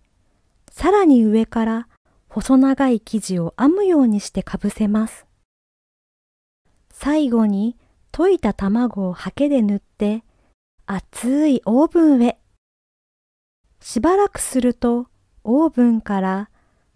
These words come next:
パイが焼ける甘い匂いが立ち込めてきました。あまりのいい香りに、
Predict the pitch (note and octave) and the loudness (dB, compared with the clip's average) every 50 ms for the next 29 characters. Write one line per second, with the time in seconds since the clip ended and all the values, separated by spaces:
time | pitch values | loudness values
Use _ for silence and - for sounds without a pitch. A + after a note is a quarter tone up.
0 | - - - - C4 C4+ B3+ A#3 - G#3+ G3 F#3 F#3 F3+ F3 - - F#3+ F#3 F3+ | -16 -10 -6 -2 -2 0 0 0 -2 -2 -2 0 -2 -2 -4 -6 -6 -8 -6 -6
1 | F3+ F3+ - - F#3 F3+ F#3+ A3 A#3+ C4 C#4 D4 D4+ D#4 D#4+ E4+ F4+ F4+ E4+ - | -6 -6 -6 -6 -4 -2 0 2 2 2 2 2 2 2 2 2 2 0 0 0
2 | C4+ B3 - A3+ G#3+ - - - B3+ A#3+ B3 A#3+ - A3+ - - G#3 G3+ G3+ G#3+ | -2 -4 -4 -6 -8 -8 -4 0 0 2 2 0 -2 -4 -6 -4 -4 -2 -2 -2
3 | A3 - - - G#3 - _ _ _ _ _ _ _ _ _ _ _ _ _ _ | -4 -6 -6 -6 -6 -6 _ _ _ _ _ _ _ _ _ _ _ _ _ _
4 | _ _ _ _ _ _ _ _ _ _ _ _ _ _ _ _ _ _ _ _ | _ _ _ _ _ _ _ _ _ _ _ _ _ _ _ _ _ _ _ _
5 | - A3 G#3+ A3 B3+ C#4 D#4+ F#4+ G4+ G4 F#4+ E4 D4+ D4 D4+ D#4+ D#4 D4 - C4 | 0 4 6 6 6 6 4 4 2 4 4 4 4 4 2 2 0 0 0 2
6 | B3+ B3+ B3+ B3 B3+ B3 B3 B3 B3 B3+ C4+ - | 2 4 4 2 2 2 2 4 2 2 0 -2